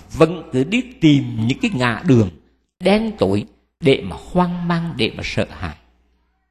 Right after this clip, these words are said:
Tại sao vậy? Thưa quý vị, đó là bởi vì từ của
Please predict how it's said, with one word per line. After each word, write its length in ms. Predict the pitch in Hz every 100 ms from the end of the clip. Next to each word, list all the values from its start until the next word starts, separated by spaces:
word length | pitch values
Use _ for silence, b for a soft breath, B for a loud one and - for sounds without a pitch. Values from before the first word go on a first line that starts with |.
| _ _
Tại 240 | 117 87 69
sao 160 | - 156
vậy? 200 | 110 76 _ _ _ _ _ _ _ _ -
Thưa 120 | 190 -
quý 120 | 180
vị, 220 | 170 104 69 - -
đó 180 | 92
là 140 | 104 101
bởi 200 | 117 101
vì 280 | 92 85 - - _ _ _ _ _
từ 380 | 135 120 95 80 78
của 160 | 110